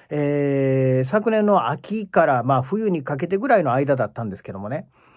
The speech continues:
あの、まあ、観光のお客さんもいらっしゃるような、そういうところなんですけども、えー、飴がね、現在も売られております。パック入りで五百円ということなんですけどもね。あの、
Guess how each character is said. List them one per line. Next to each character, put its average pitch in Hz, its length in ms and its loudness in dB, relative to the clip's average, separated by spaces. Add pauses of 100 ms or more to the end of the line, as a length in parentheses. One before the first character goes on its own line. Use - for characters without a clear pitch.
(420)
あ 151 160 0
の、 151 360 2
ま 180 140 6
あ、 139 60 -4
観 220 300 2
光 202 360 4
の 185 240 6
お 147 80 2
客 131 200 -6
さ 160 160 0
ん 170 80 -2
も 135 100 0
い 147 60 -2
ら 175 100 4
っ - 20 -2
し - 140 -10
ゃ 165 80 4
る 156 80 -2
よ 151 140 2
う 120 40 -2
な、 101 120 -4
そ 151 180 -2
う 151 60 2
い 151 40 0
う 143 60 -4
と 135 100 -6
こ 160 120 -4
ろ 151 100 0
な 120 100 -2
ん 104 60 -6
で 98 100 -10
す - 80 -20
け 110 80 -10
ど 104 80 -8
も、 98 220 -8 (480)
え 131 220 0
ー、 - 100 -4
飴 220 220 6
が 196 140 6
ね、 175 100 0
現 147 280 0
在 131 140 2
も 110 120 -2
売 135 100 0
ら 151 100 4
れ 139 100 -2
て 131 140 -2
お 123 100 2
り 120 80 -4
ま 113 160 -6
す。 110 280 -14 (360)
パ 196 100 0
ッ - 40 2
ク 202 180 0
入 185 80 2
り 170 60 -4
で 160 80 0
五 143 120 0
百 196 300 2
円 156 140 2
と 123 80 -4
い - 0 -
う - 20 -8
こ 117 140 -6
と 117 80 -6
な 107 100 -6
ん 98 80 -8
で 95 60 -10
す - 80 -18
け 107 100 -10
ど 101 80 -10
も 98 80 -10
ね。 139 180 -10 (640)
あ 151 140 -2
の、 170 720 4